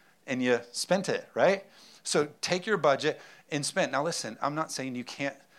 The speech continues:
he said zero percent budget. We can't have any <laughs> fun. No, you need to categorize your fun. You know, you say five percent or whatever you want to do on entertainment, put it in there. Now, I'll actually tell you this. Your Starbucks budget,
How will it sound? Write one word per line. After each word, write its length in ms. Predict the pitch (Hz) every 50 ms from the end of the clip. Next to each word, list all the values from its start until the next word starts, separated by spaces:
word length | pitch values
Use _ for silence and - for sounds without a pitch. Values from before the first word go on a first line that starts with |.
| - -
he 100 | - 185
said 260 | 165 - 147 107 98
zero 300 | 92 104 123 147 170 175
percent 480 | - - - 147 - - 165 160 160 123
budget. 320 | 123 127 107 98 85 80
We 120 | 110 160 160
can't 240 | - - 127 - -
have 180 | 151 135 147
any 160 | 156 156 180
<laughs> 0 |
fun. 480 | - - - - - 165 127 95 - - - - - - - - - -
No, 80 | 185 190
you 160 | 139 131 156
need 160 | 170 185 190
to 80 | 165 175
categorize 880 | 170 - - - 156 151 170 147 127 113 113 117 104 101 107 110 - -
your 100 | 127 120
fun. 380 | - - 175 131 92 80 - _ _ _ - - - -
You 60 | - 139
know, 80 | 120
you 140 | 117 135 147
say 180 | - - 170 -
five 320 | - - 95 101 113 113
percent 500 | - 135 - - 151 143 135 123 117 104
or 120 | 90 90
whatever 340 | 90 98 113 139 156 151 175
you 140 | 165 147 151
want 180 | 160 160 165 -
to 100 | - 147
do 280 | 135 156 147 139 123 - - - - -
on 160 | - 135 135 -
entertainment, 760 | 139 139 139 131 - - 151 143 151 139 120 113 110 113 - - _ _ _ - _ _ _ -
put 140 | 170 139
it 80 | 139 135
in 120 | 147 143
there. 220 | 127 95 85 80 - -
Now, 160 | 113 117 117
I'll 60 | 120
actually 280 | 135 143 139 - 143 123
tell 160 | - 143 127
you 80 | 120 117
this. 380 | 117 120 95 - - - - _ _ _ _ _ _ _ _ _ _ _ _ _ - - - - - - - - -
Your 80 | 123
Starbucks 580 | - - - 123 117 120 120 131 135 - - -
budget, 480 | - 127 123 123 147 151 151 147 -